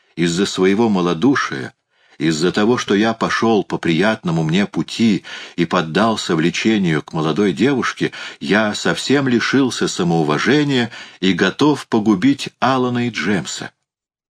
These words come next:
И теперь должен искать выхода там, откуда я вошел. Нет, зло, причиненное себелюбием,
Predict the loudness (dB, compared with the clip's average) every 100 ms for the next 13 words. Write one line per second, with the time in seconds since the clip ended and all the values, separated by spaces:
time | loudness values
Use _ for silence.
0 | _ _ _ _ -18 -4 0 2 4 4
1 | 4 4 2 2 0 0 0 -2 0 2
2 | 2 2 2 0 0 0 2 0 -2 -2
3 | 2 2 2 0 0 2 0 -2 _ _
4 | _ _ _ _ _ _ _ _ _ _
5 | _ -6 -2 -2 -2 -4 -6 -4 2 2
6 | 2 0 -2 0 0 2 2 0 -2 -2
7 | -2 0 2 2 2 0 0